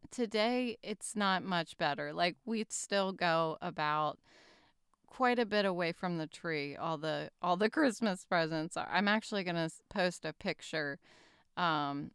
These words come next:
of my dogs in front of the tree, and you can see how many <laughs> presents are. And there's, those aren't even all of them, the picture that I po-, post on Facebook. So I remember, like, all the presents,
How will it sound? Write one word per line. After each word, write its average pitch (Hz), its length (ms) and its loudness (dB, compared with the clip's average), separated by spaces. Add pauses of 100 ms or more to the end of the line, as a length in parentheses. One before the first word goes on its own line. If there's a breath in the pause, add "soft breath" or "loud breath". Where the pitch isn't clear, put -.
(120)
of 160 480 2
my 170 160 2
dogs 151 480 0
in 139 120 -4
front 143 280 -4
of 139 80 -8
the 143 60 -14
tree, 147 340 -8
and 139 200 -6
you 147 60 -8
can 156 200 -12
see - 200 -8
how 156 140 -6
many 143 160 -4
<laughs> 151 40 -8
presents 202 520 0
are. 175 180 0
And 190 180 0
there's, 185 280 4 (140)
those 214 260 4
aren't 202 200 4
even 175 200 2
all 156 220 4
of 151 160 -6
them, 139 360 -4 (320)
the 165 160 -2
picture 165 380 -8
that 151 120 0
I 151 120 0
po-, 160 220 -2 (140)
post 165 300 -2
on 151 140 -2
Facebook. 151 420 -8 (1200 loud breath)
So 214 480 10
I 226 100 0
remember, 233 480 4
like, 214 220 2
all 208 220 0
the 196 100 -2
presents, 254 1120 0